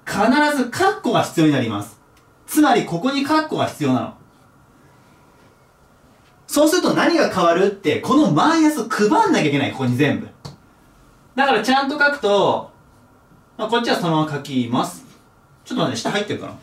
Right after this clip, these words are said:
あ、大丈夫だね。で、マイナスを全部に配るので、マイナスX二乗、マイナスX、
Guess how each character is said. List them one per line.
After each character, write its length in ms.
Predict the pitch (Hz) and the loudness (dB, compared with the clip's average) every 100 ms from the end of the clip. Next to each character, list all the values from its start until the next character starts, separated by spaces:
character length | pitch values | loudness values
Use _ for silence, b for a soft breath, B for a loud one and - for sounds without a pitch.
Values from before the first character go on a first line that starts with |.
| - - _ _ _ _ _ _ - | -20 -20 _ _ _ _ _ _ -2
あ、 160 | 196 | 0
大 180 | 170 240 | 2 0
丈 60 | 120 | 0
夫 40 | |
だ 100 | 101 | -6
ね。 120 | - - _ _ b b b - | -8 -20 _ _ b b b 0
で、 120 | 214 | 2
マ 160 | 247 | 2
イ 20 | 285 | 2
ナ 100 | 277 | 2
ス 80 | |
を 220 | 240 214 147 | 2 2 0
全 260 | 196 247 | 0 2
部 80 | 202 | 2
に 140 | 160 - | 0 0
配 260 | 190 170 | 0 2
る 80 | 165 | 2
の 120 | 139 | 2
で、 340 | 151 190 135 113 | 0 0 0 0
マ 240 | 156 190 | 0 0
イ 60 | 196 | -2
ナ 100 | 214 | -2
ス 100 | 226 | 0
X 460 | 247 233 - - | 0 -2 -8 -4
二 160 | 131 143 | -2 0
乗、 360 | 156 151 - - - | 0 -2 -4 -12 -12
マ 260 | 135 165 214 | -2 0 0
イ 80 | 220 | 0
ナ 140 | 220 | -2
ス 120 | 220 | 0
X、 800 | 208 214 - - 156 240 226 - | 0 -2 -4 -10 -6 0 0 0